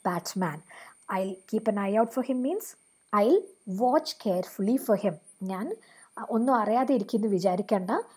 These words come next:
അയാൾ വരുമെന്ന് എനിക്കറിയാം. ഞാനത് നല്ലോണം ശ്രദ്ധിച്ചിരിക്കുന്നുണ്ട്. I am watching carefully. I am wary of him. I am aware that he is coming for me എന്നുള്ള ആ ഒരു മീനിങ് ആണ് keep an eye out for someone.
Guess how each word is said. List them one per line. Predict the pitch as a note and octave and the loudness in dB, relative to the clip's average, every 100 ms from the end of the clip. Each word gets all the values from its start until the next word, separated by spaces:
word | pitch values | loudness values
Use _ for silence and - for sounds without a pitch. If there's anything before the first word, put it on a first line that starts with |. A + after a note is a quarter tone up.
| _ | _
അയാൾ | G#3 G3 | 2 4
വരുമെന്ന് | G3 F#3 A3 B3+ | 6 4 4 2
എനിക്കറിയാം. | G#3+ G3+ G3+ F3+ A#3 C#4+ | 0 2 0 2 0 0
ഞാനത് | A3+ G#3 G3+ C4 | -2 -2 -4 -2
നല്ലോണം | A3+ G#3 B3 | -2 -2 -4
ശ്രദ്ധിച്ചിരിക്കുന്നുണ്ട്. | - A#3+ C4+ C#4 C#4+ C4+ D4+ B3+ G3+ | 0 2 2 4 2 4 2 2 0
I | G3 | -2
am | G#3+ F#3+ | -2 -2
watching | G3+ G#3+ E4 D#4+ B3+ | -4 -6 -8 -2 0
carefully. | G3 G3+ - F3+ E3+ F3 - - - | 0 -2 -4 -4 -2 -4 -6 -16 -10
I | F3+ F#3+ A#3 | -4 0 0
am | G4+ - _ F3+ F3 | -4 -10 _ -4 2
wary | G3 A#3 E4 E4+ B3+ | 6 8 8 6 4
of | F#3+ - F3+ | 0 -6 -8
him. | F3 G3+ | -6 -4
I | G3+ | 0
am | G3+ | 0
aware | G3 F3 A3+ D4+ D#4+ | 0 4 8 8 8
that | A#3 A#3 | 4 -2
he | - G#3 | 0 0
is | A3 - | 0 0
coming | G3 F#3 F#3 | 0 0 0
for | G3+ F3 | 0 2
me | F3 F3+ - - - | 0 -2 -6 -14 -4
എന്നുള്ള | G#3 G#3 G#3 | 0 0 0
ആ | A#3 D#4 | -2 0
ഒരു | D#4 B3+ | 0 0
മീനിങ് | A3 F#3+ F3+ F#3 | 0 0 -2 -2
ആണ് | E3+ F3+ G3+ - - | -4 -6 -8 -2 4
keep | C#4 C#4+ A3 | 4 4 0
an | F#3 F3 | -2 -2
eye | F3 F3+ | -2 -2
out | F3 - A#3+ | -2 -2 2
for | E4+ - - G#3+ | 2 0 -4 -2
someone. | F3 F3 D#3 | 0 -2 -4